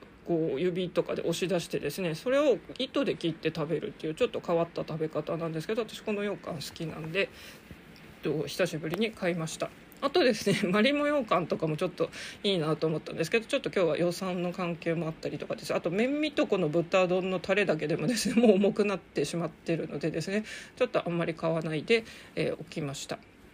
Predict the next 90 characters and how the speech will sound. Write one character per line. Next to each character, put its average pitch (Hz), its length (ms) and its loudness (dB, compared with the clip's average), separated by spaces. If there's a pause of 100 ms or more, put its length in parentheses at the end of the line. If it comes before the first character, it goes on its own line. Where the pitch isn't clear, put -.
(500)
あ - 60 -14
と 294 180 8
で 220 100 6
す 196 160 -6
ね、 180 260 -6 (300)
う 175 40 -10
ー 165 40 -6 (220)
ん 175 140 -10
と、 175 200 0 (580)
買 269 140 4
お 302 60 6
う 302 60 2
と 247 140 6
思 214 160 4
っ 214 40 2 (160)
た 202 100 2
の 190 160 0
は、 208 240 4 (420)
カ 214 120 2
ヒ 277 140 2
サ 311 140 0
カ 240 220 2
ン 156 100 0
の - 140 -4
ア 190 80 4
イ 208 60 0
ス 226 140 0
コ 226 260 2
ー - 20 -2
ヒ 202 140 -2
ー - 100 -2
っ - 20 -16
て - 140 -2
い - 20 4
う 151 60 -2
の 180 80 -8
が 170 100 2
一 196 240 -2
リ 214 120 2
ッ - 20 -4 (120)
ト 160 120 0
ル、 - 240 -2 (160)
こ 160 100 0
う、 151 60 0
パ 220 140 4
ッ 214 40 0
ク 175 240 -4
に 151 140 -6
な 160 100 -4
っ 160 40 -4
て - 140 -4
売 175 100 -2
っ - 20 -12
て - 180 -6
た 151 140 -2
ん 147 80 -6
で 160 100 -4
す - 100 -6
け 175 100 0
ど 180 60 0
も、 180 60 0
こ 277 140 0
れ 302 80 2
正 294 160 0
直 277 300 -4
ち - 60 -10
ょ 202 60 4
っ - 20 -2
と - 120 -8
買 214 160 6
い 214 40 4
た 254 120 6
か 202 140 6
っ - 60 -2
た 165 120 0
ん 185 60 -2
で 233 80 -2
す - 100 -2
け 196 60 6
ど、 220 120 0
<laughs> - 480 -6
あ - 20 -4
の、 180 120 2
と - 180 -6
に 247 80 2
か 214 100 2
く 156 80 4
で 147 120 -4
す - 60 -4
ね、 147 80 0